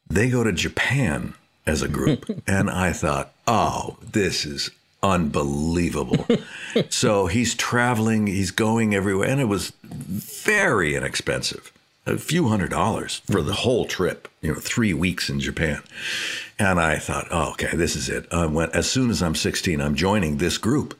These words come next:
Speaker 1: so I can travel." So that was my impetus to join the Police Explorers, was so that I can get away from Canoga Park and, and travel. Uh, and sure enough, six, I joined, and I,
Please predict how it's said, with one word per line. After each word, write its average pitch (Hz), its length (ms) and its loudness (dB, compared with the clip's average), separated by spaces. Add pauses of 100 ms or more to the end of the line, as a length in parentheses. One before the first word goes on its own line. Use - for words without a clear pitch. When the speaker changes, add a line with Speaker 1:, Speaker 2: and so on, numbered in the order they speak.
(140)
Speaker 1:
so 98 200 2
I 90 80 4
can 87 140 0
travel." 120 460 0 (220)
So 110 180 2
that - 220 0
was 120 160 2
my 104 260 4
impetus 90 520 2 (320)
to 110 160 2
join 104 540 2
the 87 80 -2
Police 104 360 0
Explorers, 95 680 0
was 92 200 2
so 107 180 0
that 85 160 2
I 87 100 2
can 87 400 -2
get 104 200 2
away 92 380 2
from 76 480 -2
Canoga 78 400 2
Park 107 420 2
and, 73 220 -2
and 76 240 0
travel. 107 500 -2 (960)
Uh, 78 560 0 (380)
and 82 220 2
sure 143 340 2
enough, 131 420 0 (420)
six, - 440 -2
I 90 140 4
joined, 98 580 0 (800)
and 120 160 4
I, 127 220 0